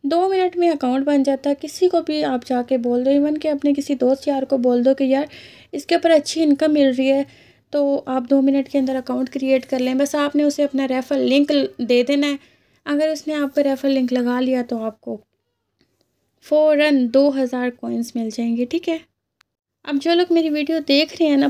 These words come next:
पूरी, ठीक है, अगर तो किसी ने स्टार्टिंग में स्किप कर दी थी तो उनको इस बात का पता नहीं चलेगा। देखिए, मैं दस मिनट पे आके ये बात बताने जा रही हूँ जो बहुत ही इंपॉर्टेंट है।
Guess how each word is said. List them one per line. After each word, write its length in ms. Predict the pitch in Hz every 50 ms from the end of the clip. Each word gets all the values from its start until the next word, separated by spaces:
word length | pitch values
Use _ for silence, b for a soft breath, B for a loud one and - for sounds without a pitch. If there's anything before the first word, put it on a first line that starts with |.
| 277 -
पूरी, 300 | - 285 294 294 294 269 240
ठीक 240 | - - 311 302 311
है, 60 | 294
अगर 220 | 285 277 311 311
तो 120 | 294 - 311
किसी 280 | 285 311 285 - 302 302
ने 120 | 294 294
स्टार्टिंग 440 | 285 - - 269 262 262 285 285 285
में 80 | 285 277
स्किप 300 | 285 - - 302 294 -
कर 160 | - 277 254 240
दी 160 | 233 262 254
थी 140 | 240 269 262
तो 120 | - 277 285 -
उनको 300 | - 285 285 285 294 311 302
इस 180 | 294 285 - -
बात 180 | 277 269 262 -
का 120 | - 277 254
पता 240 | 262 247 240 262
नहीं 280 | 262 254 247 233 262 262
चलेगा। 400 | - 254 233 220 226 226 233 233
देखिए, 260 | 226 262 269 269 294 285
मैं 120 | 277 240
दस 200 | 240 277 269 - 294
मिनट 220 | 285 277 277 262
पे 100 | - 269 262
आके 240 | 247 247 240 262
ये 120 | 254 254 247
बात 220 | 240 240 240 240 240
बताने 380 | 240 247 - 247 247 240 247
जा 160 | 240 247 247
रही 100 | 240 254
हूँ 80 | 262 247
जो 100 | 254 247
बहुत 320 | 240 247 254 233 262 269 -
ही 60 | 262
इंपॉर्टेंट 480 | 240 233 - 233 233 226 240 240 233 254
है। 80 | 254